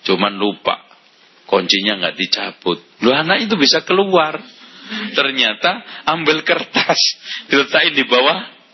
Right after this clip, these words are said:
itu. Di, ditonjok ini, terus ditarik masuk.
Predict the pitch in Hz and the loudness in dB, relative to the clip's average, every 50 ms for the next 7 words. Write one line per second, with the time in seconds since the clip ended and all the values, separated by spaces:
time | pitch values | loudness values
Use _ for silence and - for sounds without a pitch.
0 | _ _ - 123 123 117 107 104 107 104 101 104 - - _ _ - - - - | _ _ -2 0 0 0 -2 -2 -2 -2 -2 -4 -8 -14 _ _ -20 -20 -20 -20
1 | - - - - - - - 107 104 104 104 101 101 - - - - - - - | -20 -20 -20 -20 -20 -2 0 2 2 4 2 0 2 0 -2 -2 -2 -12 -20 -20
2 | - - - - 113 110 107 101 98 98 95 92 92 92 95 90 - - - _ | -20 -16 -2 2 2 4 4 4 4 2 2 2 0 -2 -4 -6 -8 -14 -20 _
3 | _ - 107 107 101 104 - 85 98 104 120 156 - 262 - - _ - _ _ | _ -2 -2 0 -2 -4 -4 -2 -2 -2 -2 -4 -4 -8 -14 -20 _ -20 _ _
4 | - 156 - - - 151 - - 165 151 151 151 151 147 151 - 131 147 170 175 | -2 -2 0 0 -2 -4 -2 0 -2 -2 -2 -2 -2 -2 -2 -2 -2 0 2 2
5 | 165 156 147 - - 143 - | 2 2 0 0 0 -2 -6